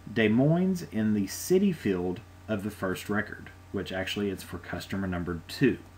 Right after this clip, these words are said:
So we're gonna select Des Moines here,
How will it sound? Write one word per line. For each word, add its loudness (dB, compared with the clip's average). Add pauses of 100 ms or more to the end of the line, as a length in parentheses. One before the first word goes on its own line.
(520)
So -4
we're 0
gonna 2
select -2 (100)
Des -2
Moines 4
here, -4